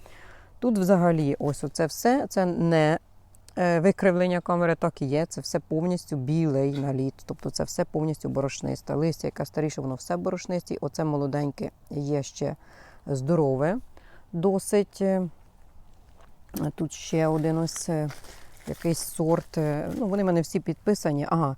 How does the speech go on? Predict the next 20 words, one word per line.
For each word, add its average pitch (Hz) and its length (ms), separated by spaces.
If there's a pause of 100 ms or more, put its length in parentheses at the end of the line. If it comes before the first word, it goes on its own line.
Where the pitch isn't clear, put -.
(420)
це, 175 280
мабуть, 156 640
е, 147 180
ні, 165 200
ні, 135 120
є 139 200
там 135 180
сорт - 420
підписаний, 135 680
е, 139 220
Blaumais. 143 720 (800)
Знову 165 340
ж - 100
таки, 151 260
ось 143 180
видно 143 260
борошниста, 143 760
борошниста, 143 760
борошниста. 143 880
Ну, 175 380